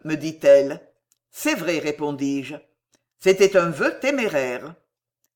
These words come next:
C'est encore vrai. J'offrirai des excuses. Où est-il ? » «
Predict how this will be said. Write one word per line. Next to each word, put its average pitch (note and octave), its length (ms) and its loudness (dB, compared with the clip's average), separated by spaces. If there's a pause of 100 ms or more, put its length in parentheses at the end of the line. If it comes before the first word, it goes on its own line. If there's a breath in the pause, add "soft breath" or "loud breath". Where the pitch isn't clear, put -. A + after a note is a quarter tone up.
(140)
C'est F#3 240 -2
encore C4+ 420 0
vrai. C#3 520 -6 (100)
J'offrirai C#4 580 -2
des C4 200 -4
excuses. C#3+ 640 -6 (220)
Où E4 140 4
est-il ? » « E3 640 0